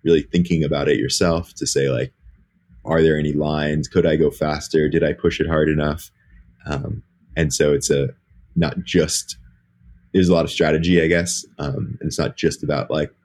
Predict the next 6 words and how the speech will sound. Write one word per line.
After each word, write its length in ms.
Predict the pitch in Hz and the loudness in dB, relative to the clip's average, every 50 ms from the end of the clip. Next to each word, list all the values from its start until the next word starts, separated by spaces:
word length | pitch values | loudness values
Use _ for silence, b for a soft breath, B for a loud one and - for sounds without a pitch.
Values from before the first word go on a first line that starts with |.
| _ - | _ -6
kinda 140 | 85 78 73 | -4 -2 0
yoloing 500 | 78 78 73 78 80 76 78 78 78 80 | 0 2 2 2 2 2 2 0 0 0
it 260 | 78 78 76 76 73 | 0 0 0 0 -2
or, 220 | 73 73 76 67 - _ _ _ _ _ _ _ _ _ - | -2 -4 -4 -6 -10 _ _ _ _ _ _ _ _ _ -16
um, 400 | - - - - - - - - - _ _ _ _ _ _ _ _ _ - | -14 -12 -10 -10 -10 -10 -12 -14 -18 _ _ _ _ _ _ _ _ _ -10
or 140 | - - | -10 -10